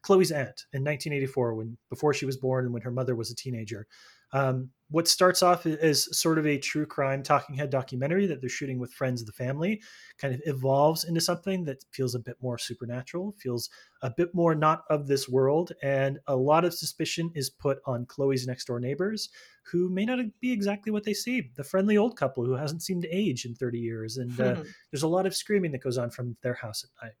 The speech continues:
Speaker 1: So it is a found footage film. Um, so if that is your thing, I'm gonna not even bury the lead and say you should add this to your list of found
Speaker 2: <laughs>
Speaker 1: footage movies to watch.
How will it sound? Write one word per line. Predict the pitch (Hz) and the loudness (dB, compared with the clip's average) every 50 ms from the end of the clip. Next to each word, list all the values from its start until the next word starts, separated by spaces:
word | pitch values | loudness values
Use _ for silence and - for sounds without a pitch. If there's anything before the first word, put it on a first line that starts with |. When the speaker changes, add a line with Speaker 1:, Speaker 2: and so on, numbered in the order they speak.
| _ | _
Speaker 1:
So | - - - 151 147 139 131 135 - - - - _ _ - | -8 0 4 4 6 6 4 2 -4 -16 -20 -20 _ _ 2
it | 196 202 - - | 2 2 2 2
is | 226 240 233 185 180 - | 2 4 4 4 4 4
a | 180 165 | 4 4
found | 165 - 165 151 151 151 139 | 4 2 0 0 0 -2 -2
footage | - 147 135 127 123 - | -4 -2 -2 -2 -4 -6
film. | - - 147 147 165 196 233 240 - _ _ - | -4 -2 0 0 0 0 -2 -4 -8 _ _ -6
Um, | 131 127 123 123 123 131 | -4 -2 -2 -2 -4 -6
so | 131 - 139 123 | -6 -4 -4 -4
if | 120 - | -2 -2
that | 135 131 | 0 0
is | 131 123 120 | 0 0 0
your | 127 120 | -2 -4
thing, | - - 147 147 165 180 | -4 -4 -2 -2 0 -2
I'm | 180 131 127 | -2 -4 -4
gonna | 127 127 123 117 110 117 _ _ _ _ _ _ _ - 135 127 127 _ | -4 -2 -2 -4 -6 -8 _ _ _ _ _ _ _ -16 -14 -14 -14 _
not | - 143 139 143 | -4 -2 0 0
even | 147 143 151 | 0 0 2
bury | 147 156 151 151 | 4 4 6 4
the | 143 143 | 4 2
lead | 147 165 214 220 | 2 2 2 0
and | 202 160 | -2 -4
say | - 143 | -2 -2
you | 127 123 | -2 -2
should | 123 - 131 | -2 -4 -2
add | 131 131 131 127 | -2 -2 0 0
this | 127 135 - - | -2 -2 -4 -4
to | - 135 | -4 -4
your | 131 131 | 0 0
list | 127 135 131 - - | 0 0 0 -2 -2
of | 131 123 127 | -4 -4 -4
found | - - - - - - - 143 139 131 | -10 -16 -18 -18 -10 -6 -4 -4 -2 -2
Speaker 2:
<laughs> | |
Speaker 1:
footage | 135 143 - 127 | -2 -2 -2 -2
movies | 135 135 127 123 127 - | 0 -2 0 -2 -2 -4
to | - 123 | -4 -2
watch. | 123 127 156 202 - - - | 0 0 0 -2 -4 -6 -10